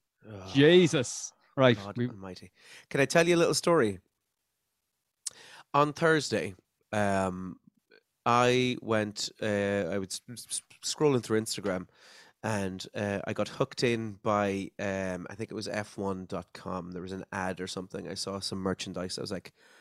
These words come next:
Speaker 1: "Oh, that looks nice." So on Thursday, I bought a, um, black, uh, Danny Ricciardo McLaren t-shirt in the hope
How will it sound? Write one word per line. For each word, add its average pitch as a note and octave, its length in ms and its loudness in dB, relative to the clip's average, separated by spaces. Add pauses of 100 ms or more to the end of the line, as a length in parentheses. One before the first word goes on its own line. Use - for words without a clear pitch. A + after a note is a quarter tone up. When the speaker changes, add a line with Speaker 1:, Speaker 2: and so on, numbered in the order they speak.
(280)
Speaker 1:
"Oh, A2 360 -6 (200)
that - 120 -12
looks B2 200 -10
nice." F#2+ 340 -8 (360)
So B2+ 260 4
on E3 100 4
Thursday, C#3 500 4
I A2 100 0
bought G#2 460 0 (380)
a, G2+ 460 0
um, F#2+ 540 -2
black, C3 500 -2 (540)
uh, G2+ 220 -2 (160)
Danny B2 300 2
Ricciardo G#2 800 2 (120)
McLaren G#2+ 580 -2
t-shirt - 580 -6 (840)
in A#2 160 2
the A2+ 100 4
hope B2+ 300 4